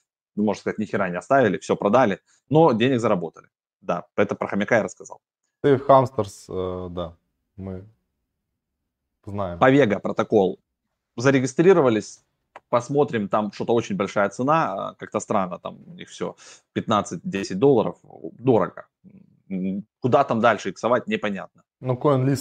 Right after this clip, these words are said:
Speaker 2: всё равно всё продаст, я тебе отвечаю, зуб
Speaker 1: <laughs>
Speaker 2: даю.
Speaker 1: Не, а понятно, что он-то продаст, но, ну, куда дальше? Вакс. Вакс вообще красавчики, тоже молодцы, умеют делать вещи,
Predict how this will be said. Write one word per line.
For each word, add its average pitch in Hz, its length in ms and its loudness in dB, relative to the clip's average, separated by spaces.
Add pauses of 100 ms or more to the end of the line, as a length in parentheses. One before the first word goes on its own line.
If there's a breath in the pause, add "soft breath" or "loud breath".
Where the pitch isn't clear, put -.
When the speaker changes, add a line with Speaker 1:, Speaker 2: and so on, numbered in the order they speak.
Speaker 2:
всё 117 140 2
равно 95 220 -2
всё - 160 -10
продаст, 98 560 -2
я 98 240 -4
тебе 90 500 -6
отвечаю, 101 760 -2
зуб 92 180 -8
Speaker 1:
<laughs> 120 120 -2
Speaker 2:
даю. 165 180 2
Speaker 1:
Не, 147 180 2
а 117 160 0
понятно, 120 800 0
что - 240 -14
он-то - 200 -6
продаст, 165 540 0 (240 soft breath)
но, 190 180 -4
ну, 104 160 -4
куда 127 220 2
дальше? 104 420 -2 (360)
Вакс. 113 500 0
Вакс 135 280 0
вообще 117 220 -6
красавчики, 135 560 -6
тоже 104 240 -6
молодцы, 98 560 -6 (220)
умеют 107 340 -4
делать 95 300 -4
вещи, 135 520 -4